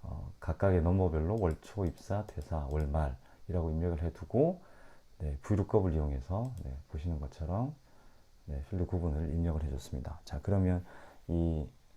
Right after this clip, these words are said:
어, 필드 구분 넘버를, 음, 그러면, 어, 맥스 함수를 이용해서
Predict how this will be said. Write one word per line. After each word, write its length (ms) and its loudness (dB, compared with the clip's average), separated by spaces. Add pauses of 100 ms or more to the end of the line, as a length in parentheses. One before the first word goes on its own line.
(120)
어, 340 -8 (680)
필드 260 6
구분 280 6
넘버를, 680 4 (540)
음, 120 -12 (300)
그러면, 560 0 (1800)
어, 220 -6
맥스 320 4
함수를 460 4
이용해서 600 0